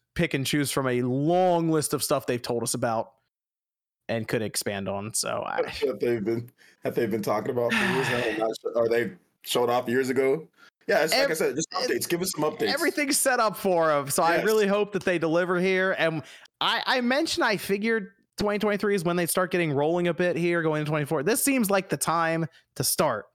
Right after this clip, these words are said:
Speaker 2: This, this is
Speaker 1: Ju-,
Speaker 2: it.
Speaker 1: just, just push the, just push this, get the snowball rolling. Push it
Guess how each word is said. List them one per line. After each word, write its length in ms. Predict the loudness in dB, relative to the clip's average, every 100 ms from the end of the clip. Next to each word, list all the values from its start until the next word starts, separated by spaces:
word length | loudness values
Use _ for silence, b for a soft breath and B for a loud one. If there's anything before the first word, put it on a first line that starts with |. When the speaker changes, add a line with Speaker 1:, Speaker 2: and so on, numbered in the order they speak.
| _ _ _ _ _ _ _ _
Speaker 2:
This, 240 | -2 0 0
this 220 | -2 0
is 60 | 0
Speaker 1:
Ju-, 60 |
Speaker 2:
it. 100 | 0
Speaker 1:
just, 140 | 0 -4 -6
just 220 | -6 -2
push 360 | 2 2 2
the, 260 | 2 2 0 B B _ _ -14 -6
just 180 | -4 0
push 260 | 2 2 0
this, 220 | -2 -2 -6 -2
get 140 | -2
the 80 | 0
snowball 500 | 0 2 4 4 4
rolling. 340 | 2 0 -4 -6
Push 260 | -2 -2
it 60 | -2